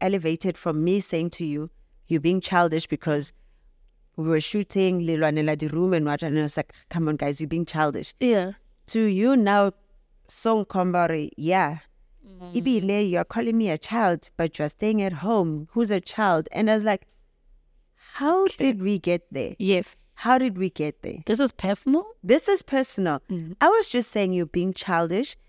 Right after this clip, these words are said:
Speaker 1: and here you are calling me out and calling me a child.
Speaker 2: Mm.
Speaker 1: Those are two different,
Speaker 2: No.
Speaker 1: two different angles.
Speaker 2: Because there's nothing that you did that makes you
Speaker 1: Exactly.
Speaker 2: for her to say you are a child.
Speaker 1: Exactly.
Speaker 2: But you said that because
Speaker 1: But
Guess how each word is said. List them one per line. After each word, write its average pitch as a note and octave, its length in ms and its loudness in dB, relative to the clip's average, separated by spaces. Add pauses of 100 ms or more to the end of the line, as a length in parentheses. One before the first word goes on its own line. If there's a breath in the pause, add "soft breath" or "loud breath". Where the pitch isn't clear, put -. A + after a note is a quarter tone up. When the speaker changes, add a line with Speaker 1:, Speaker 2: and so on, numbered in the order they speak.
(240)
Speaker 1:
and E3+ 180 0
here B3+ 200 0
you A3+ 160 2
are E3+ 160 0
calling E3+ 500 -4
me G#3 300 0
out D3+ 340 -2 (260)
and E3 160 -2
calling E3+ 320 -2
me A3 200 2
a F3 60 4
child. D3 360 -4 (260)
Speaker 2:
Mm. F3+ 40 -8
Speaker 1:
Those D4+ 200 4
are C4 80 2
two D#4 280 -4
different, E3+ 680 -4 (180)
Speaker 2:
No. F#3 440 -2 (340)
Speaker 1:
two F4 320 2
different G3 420 -2
angles. D3 400 -4
Speaker 2:
Because B3+ 240 -2
there's A#3 140 2
nothing B3 260 2
that A#3 240 -2
you G#3 60 -2
did F#3+ 320 0 (100)
that F3+ 160 0
makes F3+ 320 -2
you F#3 220 -2 (360)
Speaker 1:
Exactly. A3 840 2
Speaker 2:
for G3 200 0
her F#3+ 140 2
to G#3 160 -4
say F#3+ 220 0
you F#3 280 -2
are G3+ 60 4
a D#3+ 140 -2
child. G#3 220 0
Speaker 1:
Exactly. D#3+ 760 -2
Speaker 2:
But E3+ 220 0
you G#3+ 280 2
said G#3+ 260 -2
that F#3+ 140 -2
because G3 220 -4
Speaker 1:
But G#3+ 80 6